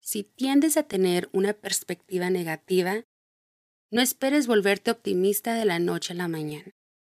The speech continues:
Puedo asegurarte que con práctica y consistencia, tu diálogo interno comenzará a cambiar hacia una mayor aceptación de sí mismo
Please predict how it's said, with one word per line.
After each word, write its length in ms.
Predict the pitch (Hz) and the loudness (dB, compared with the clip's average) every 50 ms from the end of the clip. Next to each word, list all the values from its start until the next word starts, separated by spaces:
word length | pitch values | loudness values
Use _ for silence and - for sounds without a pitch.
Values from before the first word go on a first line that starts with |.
| _ _ _ _ | _ _ _ _
Puedo 240 | - - 254 277 302 | -2 2 4 4 4
asegurarte 680 | 320 302 - 302 262 240 220 202 196 185 - - - 180 | 4 4 4 4 4 4 4 4 2 0 -2 -6 -10 -8
que 140 | 180 185 | -8 -8
con 220 | 180 - 165 165 165 | -8 -6 -6 -6 -8
práctica 680 | _ - 180 175 175 - _ - 190 - - 170 175 - | _ -6 -4 -4 -4 -6 _ -16 -16 -12 -10 -10 -8 -6
y 120 | - 190 - | -6 -6 -6
consistencia, 1000 | _ - 202 208 226 220 - 294 - - - 202 185 185 185 - 214 214 233 240 - _ _ _ _ _ _ _ _ - | _ -2 0 2 2 0 0 -4 -4 -2 0 0 0 0 0 -2 -2 -2 -4 -4 -6 _ _ _ _ _ _ _ _ -2
tu 180 | 214 202 202 | 2 4 4
diálogo 540 | 175 202 202 214 220 233 254 269 277 269 254 | 4 4 4 4 6 6 4 4 2 2 2
interno 680 | 226 214 185 - _ _ - 208 214 226 254 277 - | 2 0 -2 -4 _ _ 2 2 2 2 0 -2 -2
comenzará 520 | - 220 190 180 180 180 - 175 175 175 180 | 0 0 0 2 0 -2 -2 -2 0 -2 -2
a 40 | |
cambiar 560 | - - 190 190 190 185 190 202 233 254 - - | -2 -4 -6 -4 -2 0 2 4 4 2 2 0
hacia 300 | - 185 185 - - 180 | -2 -2 -2 -2 -6 -4
una 160 | 180 196 196 | -4 -2 -2
mayor 400 | 196 190 180 175 180 185 185 190 | -2 -4 -2 -2 -2 -2 0 0
aceptación 800 | 208 208 - - 196 - - - 170 170 - - 208 202 214 226 | -2 -2 -4 -4 -6 -8 -10 -12 -10 -8 -2 2 4 4 6 4
de 100 | 214 214 | 4 0
sí 200 | - - 190 180 | -2 0 0 0
mismo 540 | 180 185 208 233 214 - 262 277 285 285 | 2 2 2 0 0 -2 0 0 0 0